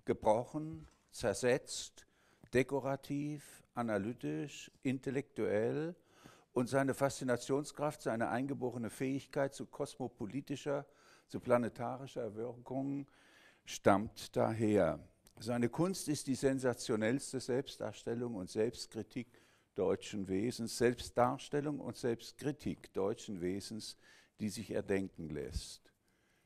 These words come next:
Das schreibt Thomas Mann in seinen Betrachtungen eines Unpolitischen, in jenem Essay, mit dem er am Ende des Ersten Weltkriegs noch einmal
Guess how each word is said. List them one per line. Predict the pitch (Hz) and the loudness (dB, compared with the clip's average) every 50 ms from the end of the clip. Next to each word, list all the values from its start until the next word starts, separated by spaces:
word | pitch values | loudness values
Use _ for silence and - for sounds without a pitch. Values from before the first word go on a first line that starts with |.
| _ _ | _ _
Das | - 127 - | -8 -8 -2
schreibt | - 147 147 151 - - | 2 2 2 2 4 4
Thomas | - 175 160 160 147 139 - - | 6 8 8 10 8 8 6 6
Mann | 131 120 123 139 160 170 - | 6 8 8 8 6 4 2
in | 143 139 | 2 2
seinen | 123 139 135 139 139 131 | 2 4 4 4 4 2
Betrachtungen | 131 117 - 107 131 147 - - - 147 139 135 131 123 | 0 2 6 6 6 6 4 2 0 0 2 2 2 2
eines | 117 117 120 117 - - | 2 2 0 0 -2 -2
Unpolitischen, | - 139 156 165 131 - 131 95 87 92 87 - 104 95 - - 139 143 147 151 147 - _ - - - - - - - | -2 -2 -2 -2 -2 -2 -2 0 0 -2 -2 -4 -6 -4 -4 -2 -4 -4 -4 -6 -10 -14 _ -20 -20 -20 -20 -20 -16 -8
in | - 107 113 120 | -4 0 2 4
jenem | 120 131 143 156 156 143 | 6 6 6 4 2 2
Essay, | 101 101 107 - - - 123 123 131 147 | 2 0 0 0 0 0 0 2 2 0
mit | 156 151 139 110 - | 0 0 -2 -2 0
dem | 120 120 123 | 0 0 0
er | 123 | 0
am | 117 110 | -2 -2
Ende | 107 117 127 131 123 | -2 -4 -4 -4 -6
des | - 113 - - | -6 -8 -6 -4
Ersten | - 123 127 - - - 113 90 | -2 -2 -2 -2 -4 -4 0 2
Weltkriegs | 101 110 131 127 - - - 143 139 139 135 - - - | 2 2 2 0 -4 -6 -4 -2 -2 -2 -4 -6 -8 -4
noch | 120 113 110 - - - | -2 -2 -2 -4 -2 0
einmal | 123 120 120 127 139 147 147 151 147 143 147 151 160 160 156 151 | 2 2 4 2 0 0 0 0 2 2 2 2 0 0 -2 -6